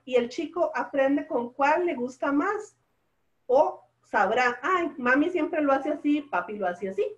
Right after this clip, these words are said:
Ustedes van aplicando la fuerza que ustedes consideren que al chiquitín le gusta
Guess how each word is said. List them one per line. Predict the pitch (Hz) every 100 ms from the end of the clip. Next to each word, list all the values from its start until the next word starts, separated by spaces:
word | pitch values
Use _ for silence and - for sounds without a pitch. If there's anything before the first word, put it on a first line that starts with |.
| _ _ _ _ _ _ _ _ _ _ _ _ _ _
Ustedes | 233 240 220 220 247 254
van | 233 247
aplicando | 247 226 - 233 262 320
la | 294 202 196
fuerza | 208 202 233
que | 220
ustedes | 208 - 202 202
consideren | - 214 208 214 202 214 269 359
que | 370
al | 208
chiquitín | - 190 - 208 196
le | 202
gusta | 254 403 415